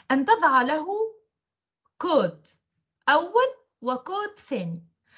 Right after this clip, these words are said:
الكود الأول هو هذا متاع تسعة وستين،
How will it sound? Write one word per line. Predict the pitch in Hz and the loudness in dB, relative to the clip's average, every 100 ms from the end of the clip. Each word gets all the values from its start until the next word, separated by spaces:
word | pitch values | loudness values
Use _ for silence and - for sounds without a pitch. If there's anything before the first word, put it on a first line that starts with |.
| - _ 254 | -20 _ -4
الكود | 285 - 539 554 - | -4 2 4 4 0
الأول | 349 - 440 440 440 392 | -8 -2 0 2 -2 -4
هو | 269 330 | -6 -8
هذا | 349 262 185 165 - _ _ _ _ _ _ _ _ _ _ _ _ _ _ _ _ _ | -6 -6 -6 -8 -12 _ _ _ _ _ _ _ _ _ _ _ _ _ _ _ _ _
متاع | 190 233 214 | -12 -4 -4
تسعة | 320 - 285 294 | -4 -4 -2 -2
وستين، | - - 294 - 170 - | -4 -16 -16 -16 -16 -18